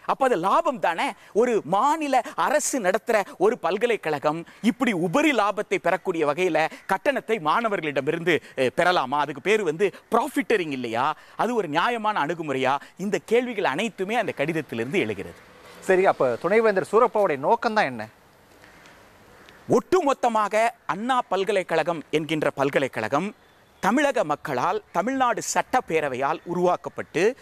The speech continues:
Speaker 1: தமிழ்நாட்டிற்கு தமிழ்நாடு என்று பெயர் வைத்த பேரறிஞர் அண்ணா பெயரில் இயங்கிக் கொண்டு பல்வேறு ஏழை எளிய மாணவர்களை இஸ்ரோ விஞ்ஞானிகளாக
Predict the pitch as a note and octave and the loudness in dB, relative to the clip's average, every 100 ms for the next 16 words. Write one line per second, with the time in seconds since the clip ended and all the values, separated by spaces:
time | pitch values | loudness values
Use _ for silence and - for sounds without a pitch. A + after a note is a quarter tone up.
0 | - - - F#3 B3+ D#4 C4+ A3 G3 - | -18 -18 -2 0 0 0 0 -2 -8 -6
1 | C4 E3 F#3 B3 A#3 A3 B3 G3 F#3 - | -6 -2 0 2 2 2 0 -2 -4 -2
2 | F#3+ A3+ G#3 F#3 - F3 F#3 F#3+ G#3 F3 | 2 2 2 -2 -2 -2 2 2 2 -2
3 | D#3 - - G3+ B3 A3+ - E3+ F#3+ G3+ | -4 -4 -2 0 0 0 -2 -2 0 -2
4 | C#3 F#3 F3+ - A#2+ F#2+ F3+ B3+ - - | 0 2 2 -2 -2 2 2 2 -4 -20
5 | - - G3 C#4 D4+ C#4 F3 F#3 C#4+ D#4+ | -10 -2 -2 0 0 0 0 2 2 2
6 | C4+ A#3 G3 C#3+ E3+ G3 C#3+ A#2 C#3+ G#3+ | 0 -2 -2 0 0 0 -2 -2 0 0
7 | - - F#3+ - C#4+ C#4+ G3+ A3 C#4 C4+ | -4 -6 -2 0 2 2 0 -2 0 0
8 | C4+ G3 E3 | 0 0 0